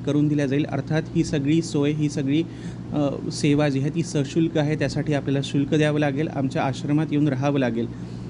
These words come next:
आपल्या आयुष्यात जर अशा समस्या असतील, तर आपण देवराधा ट्रस्टशी संपर्क करू शकता. आमचे संपर्क क्रमांक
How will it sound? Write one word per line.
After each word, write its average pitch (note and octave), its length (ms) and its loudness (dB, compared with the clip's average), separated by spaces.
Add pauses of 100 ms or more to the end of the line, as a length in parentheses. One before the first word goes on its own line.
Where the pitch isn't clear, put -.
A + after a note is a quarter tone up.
(100)
आपल्या C#3 280 2
आयुष्यात C#3+ 360 2
जर D3+ 160 0
अशा D#3 160 -2
समस्या D3 440 0
असतील, D3 280 -4
तर D3 80 0
आपण C#3 280 0
देवराधा C#3 340 4
ट्रस्टशी C#3+ 340 0
संपर्क C3 380 -2
करू C3+ 200 0
शकता. D3 340 -4 (380)
आमचे D3 260 2
संपर्क D3 400 2
क्रमांक D#3 360 2